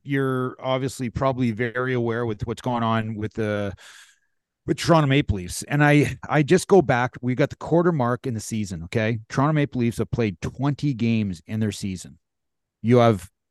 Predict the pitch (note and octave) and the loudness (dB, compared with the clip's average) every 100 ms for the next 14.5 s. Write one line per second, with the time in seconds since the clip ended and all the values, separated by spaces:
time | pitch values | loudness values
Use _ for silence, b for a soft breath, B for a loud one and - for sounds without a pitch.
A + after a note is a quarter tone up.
0 | _ _ - C3 F3+ - D#3+ D#3 D3+ A#2 | _ _ 0 4 4 2 2 4 4 2
1 | F#2+ F2 F2+ A#2 _ _ _ _ _ _ | -2 -4 -8 -10 _ _ _ _ _ _
2 | _ _ - A#2 B2+ - - D3 F3 A3 | _ _ -4 0 0 2 4 6 6 6
3 | F#3+ F3+ F3+ B2+ C3 C#3+ C#3+ C#3 B2 A#2 | 6 6 6 2 -4 -4 -6 -2 0 0
4 | A2+ G2 G2 - B2+ D3 - D3 C#3 C#3 | 0 -4 -8 -6 -2 -2 -2 -2 -2 -4
5 | - G2 F#2 - A2+ G2+ A2+ C3 E3 G3+ | -6 -6 -6 -4 -4 -2 0 4 4 4
6 | G3 F3 - - B2 G2 G2+ A2+ B B | 4 2 0 -2 -2 -2 -4 -6 B B
7 | B _ B2+ A2+ B2+ D3+ G#3 G#3+ C3+ - | B _ -4 -2 0 2 2 0 -8 -2
8 | D3+ D#3+ - D3 C3+ B2 - G#2+ G2 A#2 | 2 2 0 -2 0 -2 -2 -4 -2 -2
9 | A2+ A2 - - C#3 D3+ - - _ A2+ | -2 -2 -6 -4 -2 -2 -4 -12 _ -4
10 | D3 E3+ D3 C3+ - F2+ E2+ G2 - _ | -2 0 0 -2 -6 -12 -12 -14 -20 _
11 | _ B B B - C#3 - D3+ D#3+ D#3 | _ B B B -2 0 4 6 6 6
12 | C3 B2+ - B2 G#2 F#2 G2 - _ _ | 4 2 -2 -4 -2 -2 -6 -10 _ _
13 | - C3 D3 C#3+ D3 D3+ C#3+ A#2+ A2+ - | -4 -2 0 0 0 0 0 -2 -2 -8
14 | - G#2+ F2+ F#2 | -8 -6 -6 -8